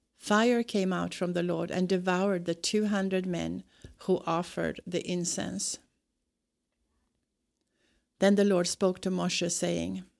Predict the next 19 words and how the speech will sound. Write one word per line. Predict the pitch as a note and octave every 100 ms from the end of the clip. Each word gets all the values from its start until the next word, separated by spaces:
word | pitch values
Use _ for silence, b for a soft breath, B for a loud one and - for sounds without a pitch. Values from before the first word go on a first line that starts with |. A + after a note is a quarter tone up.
| _ _ _ _ _
"Speak | - - - A#3 A#3+
to | -
Eleazar, | A3 G3+ F#3+ F3 E3+ F#3 F#3
the | F3
son | - F3+ F#3
of | F#3
Aaron | F#3+ F#3 E3+ F#3
the | F3+
Kohen, | E3+ F3 E3+ E3+ F#3 - b b b b
that | F#3 F#3
he | B3
take | B3+ B3+ G#3 -
up | G#3
the | - F3
censers | - F#3+ F#3+ - F3 - -
out | F3 F3
of | G3
the | G3+
burning, | F#3+ E3 E3 E3 F#3